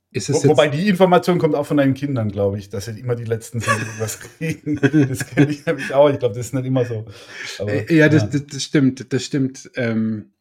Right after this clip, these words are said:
Speaker 1: ja, aber bleiben wir, bleiben wir mal bei dem, bei, beim Handy. Also ich find, klar, ich wür-, ich würde jetzt auch nicht sagen, dass ich <laughs> wenig am Handy rumhäng.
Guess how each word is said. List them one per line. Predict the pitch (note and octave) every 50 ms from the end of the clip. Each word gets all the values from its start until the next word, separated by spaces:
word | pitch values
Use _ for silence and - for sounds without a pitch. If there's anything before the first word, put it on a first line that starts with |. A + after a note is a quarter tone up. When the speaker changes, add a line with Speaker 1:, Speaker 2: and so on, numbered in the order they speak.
| _ _ _ _ _ _ -
Speaker 1:
ja, | - D#3+ F#3+ F3+
aber | C#3+ C#3+ C3
bleiben | - C#3+ C3 E3 F3+
wir, | F#3
bleiben | F3 F#3 - - C3 C3 D3+
wir | G3
mal | G3+ F#3 D3+
bei | C3 C3 B2+
dem, | B2 A#2+ A2+ A2 G#2+ -
bei, | - A#2+ A#2
beim | A#2 - A#2+ A2 G#2+ G#2
Handy. | G2 A2 G#2 G2+ G2+ G2+ G2+ G2 F#2+ - - -
Also | - A2+ G#2 A#2+ A#2+ A#2+
ich | B2 B2 -
find, | - C3+ C3 B2+ C3 - - - - - - - - - - - _ _ _ _ _ _ -
klar, | - A#2+ A#2 C#3 E3 F3 E3+ - - _ _ _ _ _ _ _ _ _ _ _ _ _ _ _ _ _ _ _ _ _ _ _ _ _ -
ich | - A#2+ G#2+
wür-, | C3 - - G#2 - -
ich | - B2+ -
würde | C3+ C#3 C3
jetzt | C3+ C3
auch | A2 A#2 C3+
nicht | D3 C#3+ -
sagen, | - C#3 D3 D3+ C#3+
dass | C3+ A#2+
ich | B2 A2+ - -
<laughs> | -
wenig | D3 B2 E3 E3 D3 C#3
am | C#3 C3+ C3+
Handy | C3 C3+ C3 C#3 C#3
rumhäng. | C#3+ C3 D3 D3 C#3+ C3+ D#3+ E3 F3 F3 - -